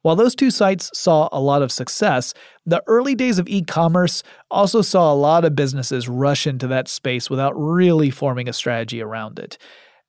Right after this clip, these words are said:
After the dust would settle in the wake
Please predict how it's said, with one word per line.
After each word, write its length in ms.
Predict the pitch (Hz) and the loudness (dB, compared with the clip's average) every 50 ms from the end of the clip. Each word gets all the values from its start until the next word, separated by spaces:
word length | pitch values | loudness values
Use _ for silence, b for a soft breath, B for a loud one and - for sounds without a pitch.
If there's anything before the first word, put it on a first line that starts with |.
| _ _ | _ _
After 280 | - 180 185 - 226 190 | -2 -2 2 2 2 4
the 120 | 180 180 | 4 2
dust 520 | 147 127 156 147 147 156 143 - - - | 2 2 2 2 2 2 0 -2 -6 -4
would 160 | 175 143 131 - | -2 -2 -2 -2
settle 480 | - - - 139 139 143 147 147 160 | -4 -2 0 2 2 2 2 2 0
in 160 | - 151 131 | -2 -4 -4
the 80 | 135 131 | -4 -4
wake 340 | 127 135 127 135 135 139 | -2 -2 -2 -2 -4 -4